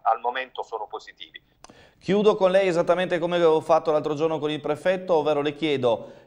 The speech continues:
Speaker 2: al di là della carica istituzionale, il cittadino Giuseppe Petronzi come la sta vivendo nel suo, eh, personale, diciamo, affrontare, eh, questa situazione da uomo, non da,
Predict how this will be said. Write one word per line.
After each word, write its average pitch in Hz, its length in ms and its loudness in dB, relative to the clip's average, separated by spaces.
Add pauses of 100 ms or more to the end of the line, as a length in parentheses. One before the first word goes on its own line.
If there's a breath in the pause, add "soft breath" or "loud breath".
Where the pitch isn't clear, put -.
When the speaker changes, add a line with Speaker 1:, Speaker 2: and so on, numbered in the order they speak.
(100)
Speaker 2:
al 139 140 0
di 143 100 -2
là 170 120 4
della 156 220 0
carica 160 320 -2
istituzionale, 143 1160 -6
il 143 160 -8
cittadino 180 640 -4
Giuseppe 160 520 -4
Petronzi 123 800 -4
come 147 200 -8
la 151 100 -2
sta 147 200 -2
vivendo 135 580 -4
nel 110 200 -8
suo, 120 520 -2 (220 loud breath)
eh, 117 520 2
personale, 147 1000 0
diciamo, 131 380 -4
affrontare, 131 1120 -2
eh, 113 180 -4
questa 131 320 -6
situazione 127 580 -6
da 120 120 2
uomo, 147 420 2
non 131 240 -6
da, 120 200 -2